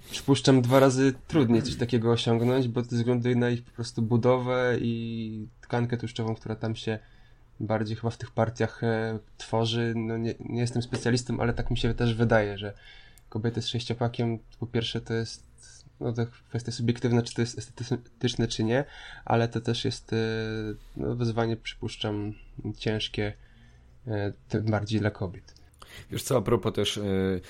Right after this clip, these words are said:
Speaker 2: sześciopaka na brzuchu u kobiet, to tylko mogę dodać taką jedną rzecz, że nawet można sobie te badania znaleźć w internecie, że kobiety, które mają sześciopak na brzuchu,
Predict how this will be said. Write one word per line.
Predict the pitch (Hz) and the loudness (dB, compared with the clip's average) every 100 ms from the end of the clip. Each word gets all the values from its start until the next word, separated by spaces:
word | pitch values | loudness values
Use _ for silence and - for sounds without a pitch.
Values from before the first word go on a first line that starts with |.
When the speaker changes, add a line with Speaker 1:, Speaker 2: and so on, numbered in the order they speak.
| - - | -18 -2
Speaker 2:
sześciopaka | - 110 107 113 113 98 | 0 2 2 0 -2 0
na | 95 | 0
brzuchu | 90 107 - | 0 -2 0
u | 98 90 | 0 0
kobiet, | - 120 82 95 - | 4 4 4 2 2
to | 90 | -4
tylko | - 95 92 | -2 0 0
mogę | 90 85 | 2 2
dodać | 87 90 85 - | 2 2 0 -2
taką | 85 85 | -2 0
jedną | 87 87 82 | 0 0 -2
rzecz, | 80 90 113 - - - - - | 0 0 -2 -12 -16 -16 -18 -8
że | 92 92 95 92 90 80 | -4 2 4 6 2 -2
nawet | 95 117 135 | -2 0 0
można | 127 117 117 | -2 -2 -4
sobie | - 113 | -2 -2
te | 113 | 0
badania | 98 92 107 95 | 2 4 4 2
znaleźć | 78 107 87 78 | 0 0 0 -2
w | |
internecie, | 85 78 80 80 76 - 80 | -6 -4 -4 -4 -4 -6 -6
że | 80 87 87 - - - | 0 2 0 -2 -14 -8
kobiety, | - 98 110 - | -2 0 -2 -2
które | - 95 | 0 2
mają | 92 95 82 | 4 2 0
sześciopak | - 87 - 73 73 | -4 -4 -4 -4 -6
na | 82 | -4
brzuchu, | 78 78 73 - 104 | -4 -4 -4 0 2